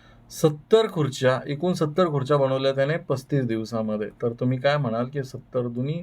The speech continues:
पस्तीस दुनी सत्तर. मग दोन खुर्च्या प्रत्येक दिवशी कोण बनवत आहे?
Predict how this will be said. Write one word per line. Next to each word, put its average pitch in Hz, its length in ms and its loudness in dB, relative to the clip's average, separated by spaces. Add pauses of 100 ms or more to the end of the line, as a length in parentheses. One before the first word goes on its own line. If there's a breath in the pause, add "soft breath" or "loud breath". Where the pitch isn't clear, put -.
(120)
पस्तीस 135 280 -4
दुनी 135 240 -4
सत्तर. - 360 -10 (580 loud breath)
मग 156 160 2
दोन 220 600 4
खुर्च्या 165 460 2
प्रत्येक 151 460 -2
दिवशी 135 320 -2
कोण 131 300 0
बनवत 127 260 0
आहे? 131 340 -2